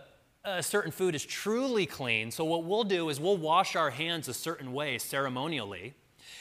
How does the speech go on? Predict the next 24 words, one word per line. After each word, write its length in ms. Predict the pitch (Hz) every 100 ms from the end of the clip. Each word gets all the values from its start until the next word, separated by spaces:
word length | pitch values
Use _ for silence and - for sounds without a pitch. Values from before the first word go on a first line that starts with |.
| -
and 140 | 160 175
that'll 240 | 220 208
make 200 | 185 180
sure 260 | - 202 170
that 200 | 165 202
even 240 | 214 233
if, 160 | 226 196
you 140 | 202
know, 120 | 196
we 200 | 196 202
unintentionally 880 | 196 208 190 - 208 202 - 185 175
eat 240 | 175 175 160
an 60 |
unclean 420 | 165 165 - 165
food, 380 | 156 - 156 156 - - - -
by 160 | 165
our 200 | 170 175
washing, 640 | 151 190 220 - 147 135 135 -
w-, 180 | - 202
we'll, 160 | 208 226
we'll 180 | 214 202
make 280 | 214 220
it 80 | 165
clean." 400 | - 139 101 90